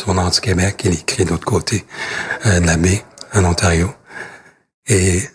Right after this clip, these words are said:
cette madame était une infirmière, euh, au pensionnat. Et quand elle, elle a su qu'Emma était là, euh, elle l'a trouvée dans le village, puis elle a demandé, «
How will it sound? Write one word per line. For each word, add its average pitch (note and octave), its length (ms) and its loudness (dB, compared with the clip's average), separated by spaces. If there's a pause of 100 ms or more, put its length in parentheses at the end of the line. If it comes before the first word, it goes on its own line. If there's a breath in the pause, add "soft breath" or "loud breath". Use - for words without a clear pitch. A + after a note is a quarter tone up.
(140)
cette - 260 0
madame A#2 340 2
était G2+ 200 0
une F2+ 340 0 (120)
infirmière, G2+ 920 0 (760)
euh, F2+ 200 4 (280)
au G#2+ 100 2
pensionnat. F#2 600 0 (1080 loud breath)
Et F#2 360 4 (840)
quand - 240 0
elle, G2 180 0 (160)
elle G#2 100 2
a F#2 40 2
su G#2+ 200 0
qu'Emma G2 380 2
était G2 220 -2
là, G#2+ 240 0 (920 loud breath)
euh, F#2 220 2
elle G#2 120 4
l'a F#2 60 2
trouvée G2+ 340 2
dans G2+ 140 4
le F#2+ 60 2
village, F#2 500 0
puis - 180 -2
elle F#2+ 60 4
a - 40 0
demandé, « F2+ 440 2